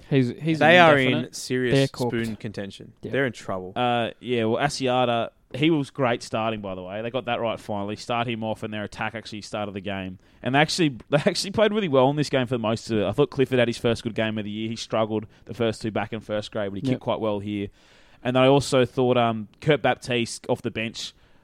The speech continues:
Speaker 3: gave a bit of life around their ruck, you know, 'cause Jack Granville's been in pretty poor form, and, and Baptiste actually outminuted him in this. I thought that was good. Hess was better off the bench. There was a few good changes, and then, yeah, Nene broke his leg.
Speaker 2: Yeah, and that sort of unravels everything a little bit.
Speaker 3: It does.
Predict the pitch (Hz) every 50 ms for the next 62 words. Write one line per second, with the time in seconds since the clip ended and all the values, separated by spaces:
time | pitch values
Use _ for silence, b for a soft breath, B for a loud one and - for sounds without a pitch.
0 | _ _ _ _ - - 120 123 120 113 113 117 117 113 110 113 113 - - 123
1 | 113 110 110 107 101 104 110 117 139 - - - 107 113 110 107 101 - 110 -
2 | - 127 127 104 123 113 113 107 107 101 110 113 107 104 - - 107 107 - -
3 | 113 104 - - 113 110 107 104 104 104 98 - - - 113 117 123 - - -
4 | 120 107 117 107 - - - 90 113 101 104 110 110 113 113 110 104 110 104 101
5 | 98 98 95 92 - 107 104 - 120 113 - 117 110 104 110 104 - - 117 113
6 | 110 107 - b b b b b b - 131 131 - - 120 - 131 120 117 123
7 | 110 - - 101 - 110 110 110 104 - - 127 127 135 - - 190 175 143 147
8 | - - - 131 135 135 123 117 113 110 123 120 117 117 120 123 113 110 110 117
9 | 113 113 110 107 95 117 110 104 - 107 98 139 107 101 101 120 113 110 107 104
10 | 107 110 110 110 104 - - - 107 104 101 101 92 _ _ _ _ _ _ -
11 | - 117 - _ _ - 123 117 113 113 110 110 117 107 110 110 117 113 - 113
12 | 107 104 107 110 113 110 107 107 - - - 143 131 113 98 95 95 - -